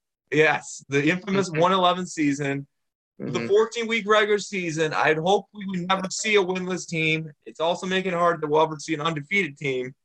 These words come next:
Speaker 2: Mm-hmm.
Speaker 1: Maybe someday someone just goes off or just absolutely shits the bed. But,
Speaker 2: Yeah, you know.
Speaker 1: but Pat,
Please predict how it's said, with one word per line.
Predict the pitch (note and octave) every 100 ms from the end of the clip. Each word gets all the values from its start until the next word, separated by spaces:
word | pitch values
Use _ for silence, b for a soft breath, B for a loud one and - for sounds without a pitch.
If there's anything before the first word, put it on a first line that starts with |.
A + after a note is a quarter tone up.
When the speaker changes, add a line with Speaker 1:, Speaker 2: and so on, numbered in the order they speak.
| _ _ _ -
Speaker 2:
Mm-hmm. | B2+
Speaker 1:
Maybe | B2 C3
someday | - - G#3+ G#3+ G3 F#3
someone | F#3 F#3
just | F#3+ E3+
goes | C#3 D3 E3+
off | F#3 F3 D#3+ E3 -
or | A#2+ C#3 C3 _
just | - C#3+ C#3+
absolutely | - A#2 D3 D#3 E3 D#3+
shits | C#3+ D#3+ D3
the | F3+
bed. | D3 C3+ C3 C3+ _ _ _ -
But, | B2+
Speaker 2:
Yeah, | G#3+ C#4
you | -
know. | C3+ - _ _ _ _ _ _ _ _ _
Speaker 1:
but | - - B2 -
Pat, | D3 E3+ G#3